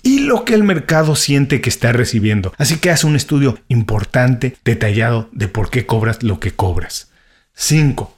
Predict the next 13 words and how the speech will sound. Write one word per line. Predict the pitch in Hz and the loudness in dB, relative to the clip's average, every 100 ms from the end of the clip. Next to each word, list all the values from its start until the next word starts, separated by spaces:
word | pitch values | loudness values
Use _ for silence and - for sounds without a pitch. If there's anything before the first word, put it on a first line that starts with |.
| - | -2
no | 127 139 | 2 2
vendas, | 127 139 135 104 82 - _ | 4 2 2 0 -4 -10 _
educa. | 139 127 139 147 - 95 - | 0 2 2 0 -2 -6 -2
Las | 160 | -2
personas | - 190 - 220 226 | 0 0 2 2 4
no | 202 202 | 2 2
quieren | 185 175 156 | 0 0 0
que | 139 117 | 0 -2
ves-, | 101 98 101 | 0 -2 -2
vendan | 135 156 139 117 | 0 2 2 2
todo | 110 113 | 2 0
el | 107 90 | 0 -2
tiempo. | 107 110 110 | 0 0 0